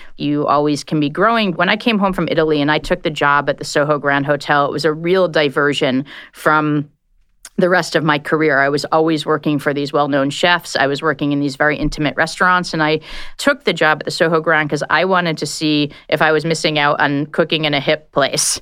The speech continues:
It was very different from anything I ever did. And I, in turn, sort of took myself out of the fine dining world. And when I realized that the hotel world wasn't really what I wanted to be doing and I really wanted to be back in fine dining,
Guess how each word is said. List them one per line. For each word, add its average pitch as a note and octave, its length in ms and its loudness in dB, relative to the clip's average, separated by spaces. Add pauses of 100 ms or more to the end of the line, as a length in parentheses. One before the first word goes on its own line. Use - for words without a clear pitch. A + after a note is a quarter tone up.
It E3+ 120 0
was E3 160 -2
very E3+ 480 0
different E3 440 -2
from E3 100 -4
anything E3 380 0
I D#3 100 -2
ever D#3 200 0
did. C4+ 260 0
And F3+ 160 2
I, E3+ 320 2 (560)
in G#3+ 320 0
turn, F#3 520 2
sort F3 280 2
of D#3+ 140 -2
took G#3 220 -2
myself - 460 2
out D#3 240 2
of D3+ 100 0
the D3+ 100 -2
fine D3 340 2
dining B2+ 400 2
world. - 340 -4
And D#3+ 100 0
when D#3 120 2
I D3+ 60 2
realized D#3+ 520 2
that D#3 140 0
the E3+ 80 0
hotel D3+ 360 0
world D3 320 2
wasn't D3 300 0
really C#3 200 0
what C#3+ 120 0
I D3 60 0
wanted D3 260 0
to C#3+ 60 -8
be C#3+ 140 -4
doing F#3+ 500 0
and D3 500 0 (400)
I D3+ 180 2
really D#3 340 2
wanted D3+ 360 0
to D#3+ 80 -4
be D3 120 -2
back D3+ 260 0
in D3 80 0
fine D3+ 300 0
dining, D#3+ 580 2